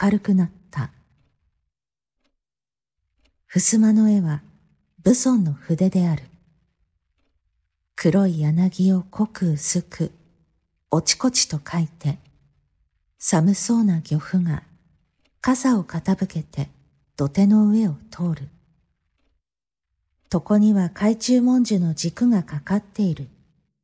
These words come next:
炊き残した線香が暗い方で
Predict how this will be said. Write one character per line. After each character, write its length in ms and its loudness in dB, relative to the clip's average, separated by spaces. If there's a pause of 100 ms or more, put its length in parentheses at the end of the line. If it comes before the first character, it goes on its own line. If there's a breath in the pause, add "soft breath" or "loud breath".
(1600)
炊 260 0
き 20 2
残 240 0
し 160 0
た 160 0
線 240 0
香 260 -2
が 240 -4 (580)
暗 300 0
い 100 0
方 300 -2
で 220 -6